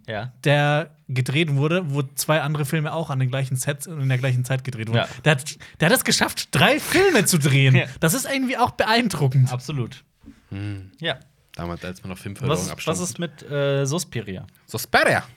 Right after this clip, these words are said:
Speaker 1: Ach so, übrigens, äh, kurz noch eine
Speaker 3: Ähm.
Speaker 1: Frage. Du hast ja Der Hauptmann und Son of Saul gesehen.
Speaker 3: Ja.
Speaker 1: Äh, äh, sind
Speaker 3: Nee.
Speaker 1: die unterschiedlich?
Speaker 3: Ja.
Speaker 1: Sehr unterschiedlich.
Speaker 3: Aber hallo, ja.
Speaker 1: Okay,
Speaker 3: Das
Speaker 1: gut.
Speaker 3: ist, Son of Saul ist viel bedrückender.
Speaker 1: Mhm.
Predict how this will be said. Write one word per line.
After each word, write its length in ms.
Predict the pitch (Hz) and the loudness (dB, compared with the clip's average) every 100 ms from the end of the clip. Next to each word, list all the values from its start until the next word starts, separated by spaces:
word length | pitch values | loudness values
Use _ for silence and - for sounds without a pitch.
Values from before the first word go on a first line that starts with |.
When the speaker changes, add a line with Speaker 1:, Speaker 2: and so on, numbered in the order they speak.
| _ _ _ - 190 | _ _ _ -8 -2
Speaker 1:
Ach 60 | |
so, 160 | 190 285 | 0 0
übrigens, 260 | 254 185 | 0 -2
äh, 200 | 151 180 | 2 0
kurz 260 | 180 226 - | 2 -2 0
noch 80 | 214 | 2
eine 100 | 294 | 4
Speaker 3:
Ähm. 60 | |
Speaker 1:
Frage. 300 | 247 220 160 - - - | 4 2 0 -4 -14 -6
Du 80 | 160 | -4
hast 120 | 180 | 0
ja 120 | 196 | 0
Der 160 | 147 143 | 0 0
Hauptmann 300 | 170 - 160 | -2 -4 -6
und 160 | 175 185 | -6 -6
Son 140 | 147 | -6
of 100 | 139 | -6
Saul 220 | - 160 | -6 -6
gesehen. 340 | 135 104 113 180 | -6 -6 -8 -6
Speaker 3:
Ja. 220 | 185 202 - - | -2 -2 -2 -8
Speaker 1:
Äh, 540 | 127 127 123 76 123 123 | -2 0 0 -4 -4 -6
äh, 340 | 82 82 95 - | -6 -12 -14 -12
sind 140 | 127 151 | -6 -2
Speaker 3:
Nee. 160 | 175 92 | -2 -4
Speaker 1:
die 60 | 165 | -6
unterschiedlich? 600 | 185 185 214 - 175 - | -4 -4 -6 -12 -12 -8
Speaker 3:
Ja. 240 | 80 - - _ _ - | -6 -6 -8 _ _ -6
Speaker 1:
Sehr 240 | 139 127 | -2 -2
unterschiedlich. 280 | - 90 82 | -2 -6 -4
Speaker 3:
Aber 40 | |
hallo, 200 | 92 85 90 | -4 -8 -8
ja. 160 | 85 - | -12 -8
Speaker 1:
Okay, 240 | 131 - - _ | -8 -8 -14 _
Speaker 3:
Das 160 | - - | -10 -8
Speaker 1:
gut. 80 | 101 | -6
Speaker 3:
ist, 300 | - - - | -6 -6 -6
Son 140 | 107 | -4
of 80 | 101 | -4
Saul 200 | - 107 - | -4 -6 -6
ist 200 | - - | -10 -12
viel 500 | - - 123 113 107 | -16 -12 -6 -4 -4
bedrückender. 800 | 110 110 110 - 113 101 104 107 135 | -8 -8 -10 -8 -8 -8 -8 -10 -8
Speaker 1:
Mhm. 300 | 123 170 | -6 -6